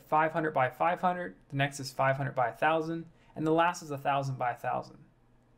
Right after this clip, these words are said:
The sizes used here specifically allow pieces to fit together as seen below in the form of a square. This is because all the pieces are sized relative to the multiple of five hundred.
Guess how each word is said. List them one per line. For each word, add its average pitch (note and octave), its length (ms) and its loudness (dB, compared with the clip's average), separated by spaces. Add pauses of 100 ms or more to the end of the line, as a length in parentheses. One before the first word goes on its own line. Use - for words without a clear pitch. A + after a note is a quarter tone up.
(520)
The D#3+ 100 -2
sizes G#3+ 560 -2
used E3+ 240 -10
here C#3 420 -2
specifically F3+ 640 -6
allow D3 220 2
pieces D3+ 300 -4
to C3 100 -12
fit C3 220 -8
together C3 540 -2
as C3+ 180 -2
seen D#3+ 200 -2
below C#3 420 2
in D#3 60 -6
the C3 80 -6
form D3+ 320 -2
of - 80 -6
a A#2 80 -10
square. - 540 -2 (800)
This F#3 120 -2
is G#3+ 60 -2
because E3+ 320 2
all D#3 240 4
the F3 80 -4
pieces E3 400 -8
are C3+ 100 0
sized C#3 520 0
relative D3 500 0
to - 100 -14
the C3+ 100 -4
multiple C3 580 -2
of A#2 80 -6
five C3 340 0
hundred. D3 360 -8